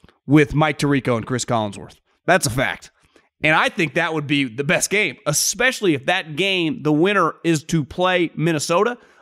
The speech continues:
another divisional game. I got that already marked as the Monday Night Football game. But Washington, who is currently above, uh, the Green Bay Packers right now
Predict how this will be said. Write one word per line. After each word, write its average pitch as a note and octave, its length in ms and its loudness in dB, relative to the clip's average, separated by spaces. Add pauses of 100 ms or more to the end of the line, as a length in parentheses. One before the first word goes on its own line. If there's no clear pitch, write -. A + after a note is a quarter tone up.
(120)
another D#3+ 380 4
divisional A3+ 440 0
game. A3+ 300 -2 (140)
I F3+ 120 0
got F#3 220 -2
that E3+ 300 -2
already D3+ 260 2
marked D3 360 2
as B2+ 120 -2
the B2 60 -4
Monday A#2+ 220 2
Night B2 160 -2
Football G#3 280 -4
game. E2 180 -20 (500)
But F#3 260 4 (560)
Washington, E3 680 4 (120)
who G#3 220 4
is F#3 120 0
currently F#3+ 680 0
above, E3 760 0 (640)
uh, E3+ 200 4
the F3 80 2
Green F#3+ 200 2
Bay G3 80 2
Packers F3 380 0
right B2 160 0
now A2+ 160 -10